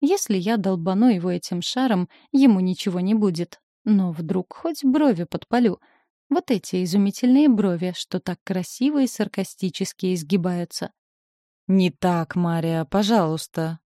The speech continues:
сказал Эрмиор, чуть поморщившись. «Подпалишь тут все. Никогда не используй драконье пламя в помещении. Все же сгорит. Давай как-нибудь по-другому».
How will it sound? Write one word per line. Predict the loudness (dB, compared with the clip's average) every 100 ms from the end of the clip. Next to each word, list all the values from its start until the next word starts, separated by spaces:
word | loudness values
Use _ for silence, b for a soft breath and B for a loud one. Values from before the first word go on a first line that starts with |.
| _ _ _
сказал | -8 -6 -4 -4
Эрмиор, | -2 -2 -2 -4 -6
чуть | -8 -8
поморщившись. | -4 -4 -4 -6 -8 -8 -10 -12 -18 _ _ _ _ -4
«Подпалишь | -4 0 0 0 -2
тут | -6 -10 -8
все. | -4 -4 -4 _ _ _ _ _ 8
Никогда | 8 8 2 2 0
не | -2
используй | -6 -6 -4 -4 0 0
драконье | 0 -4 -4 -2 -4
пламя | -4 -4 -2 -4
в | -4
помещении. | -2 -2 -2 -4 -4 -6 -12 _
Все | -8 -6 -4
же | -4
сгорит. | 0 0 2 -2 _ b b b _
Давай | 4 4 2 -2
как-нибудь | -4 -2 -2 -2 -6 -2
по-другому». | 0 2 2 2 -2